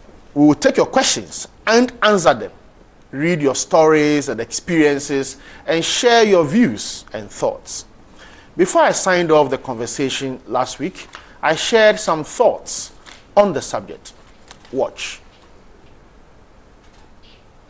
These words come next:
Divorce, like all other earthly occurrences, will remain with us. Divorce cases will continue to be with us. Some will separate and remain separated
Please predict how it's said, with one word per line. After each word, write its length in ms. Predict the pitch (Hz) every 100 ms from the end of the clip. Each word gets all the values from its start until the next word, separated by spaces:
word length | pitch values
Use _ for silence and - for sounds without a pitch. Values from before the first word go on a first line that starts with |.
| - _ - -
Divorce, 500 | 147 185 302 - -
like 260 | 147 139 -
all 200 | 180 180
other 300 | 165 156 156 -
earthly 380 | 214 - - 113 95
occurrences, 760 | 110 104 139 123 113 - 95 - _ _ -
will 160 | 135
remain 340 | 135 143 156 143
with 140 | 123
us. 400 | 113 98 - - _ _ _ _
Divorce 340 | 123 127 175 175
cases 440 | 180 160 170 160
will 80 | 147
continue 480 | 147 139 180 175 170
to 120 | 147
be 320 | 143 240 135 - -
with 140 | 104
us. 320 | 110 98 - - - - _
Some 300 | - 277 302
will 100 | 202
separate 500 | - 202 170 - - _ _ _ _ _ _ _ -
and 120 | 139
remain 300 | 139 165 175
separated 540 | - 208 131 - 92